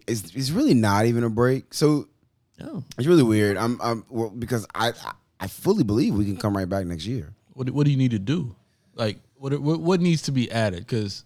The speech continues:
Speaker 3: it seemed like the Avalanche, some, at some points, they were just too overwhelming for the Lightning to handle.
Speaker 1: Obviously, and, and this is the biggest thing to me, and I, I don't wanna make excuses.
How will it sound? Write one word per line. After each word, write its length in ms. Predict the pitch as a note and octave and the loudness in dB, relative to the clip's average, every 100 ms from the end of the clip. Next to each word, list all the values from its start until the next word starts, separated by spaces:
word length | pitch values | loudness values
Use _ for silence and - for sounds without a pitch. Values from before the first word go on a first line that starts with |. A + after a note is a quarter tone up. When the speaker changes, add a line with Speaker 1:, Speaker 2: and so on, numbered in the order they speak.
| - | -14
Speaker 3:
it 160 | B2+ - | -8 -2
seemed 260 | E3+ E3+ | 0 2
like 280 | D3+ D3 B2+ _ - | 4 4 2 _ -14
the 180 | A2 C#3 | -12 -2
Avalanche, 500 | C3+ B2 A#2 A2+ A2 | 0 2 2 0 0
some, 260 | - A#2+ A#2+ | 0 -2 -2
at 220 | A#2+ A2 | -4 -4
some 220 | - C#3 B2+ | -2 0 0
points, 360 | C3+ B2 G#2+ | 0 0 -2
they 140 | - A2+ | -2 -2
were 120 | G#2 | 0
just 320 | G#2+ G2 - | -4 -6 -8
too 220 | - B2 | -2 0
overwhelming 800 | G#2 A#2+ G#2+ G2+ G#2+ F#2+ E2+ E2+ _ _ _ _ _ _ _ _ _ | 2 0 2 4 4 4 -2 -8 _ _ _ _ _ _ _ _ _
for 140 | C3 | 0
the 120 | A2+ | 2
Lightning 360 | G2+ G2+ F#2 F2+ | 4 4 2 -2
to 80 | F2+ | -2
handle. 320 | F#2+ E2 G2 - _ _ _ _ _ _ _ _ _ | -2 -4 -10 -14 _ _ _ _ _ _ _ _ _
Speaker 1:
Obviously, 920 | - A#2+ C3 C#3+ - A#2 G#2+ G2+ G2 G2 _ _ _ | 2 2 4 0 2 4 4 4 0 -4 _ _ _
and, 120 | G2+ G#2+ | -8 -4
and 240 | A2 A2+ | -2 0
this 160 | B2 B2+ | 0 -2
is 280 | B2+ D#2+ G#2+ | -4 -4 -4
the 100 | A2 | -2
biggest 380 | C3+ D3 D#3+ | -2 -2 -4
thing 220 | C3+ A#2 A2+ | -2 -2 0
to 120 | G2 | -2
me, 260 | F#2+ F#2 | -2 -2
and 240 | F2 E2+ G#2 | -6 -8 -8
I, 100 | A2 - | -8 -8
I 20 | |
don't 180 | A#2 D#3 | -2 0
wanna 120 | C#3+ | 0
make 160 | G#2 D#2+ | -2 -4
excuses. 540 | D#2+ C#2 A1+ - - | -12 -14 -16 -20 -20